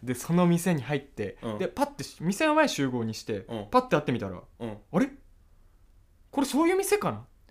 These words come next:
Speaker 1: その人の服装が、
Speaker 2: うん。
Speaker 1: なんと、
Speaker 2: うん。
Speaker 1: パッ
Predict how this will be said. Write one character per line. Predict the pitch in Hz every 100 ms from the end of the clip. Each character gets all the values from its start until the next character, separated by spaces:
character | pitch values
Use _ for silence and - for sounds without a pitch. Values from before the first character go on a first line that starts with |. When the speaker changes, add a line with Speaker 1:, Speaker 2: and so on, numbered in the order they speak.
| - _ - - -
Speaker 1:
そ | 156
の | 160
人 | 160 143
の | 120
服 | 113 -
装 | - 120 113
が、 | 110 95 -
Speaker 2:
う | 123
ん。 | 107 - _ _
Speaker 1:
な | 123 143
ん | 139
と、 | - 92 - -
Speaker 2:
う | 120
ん。 | 104 -
Speaker 1:
パ |
ッ | 233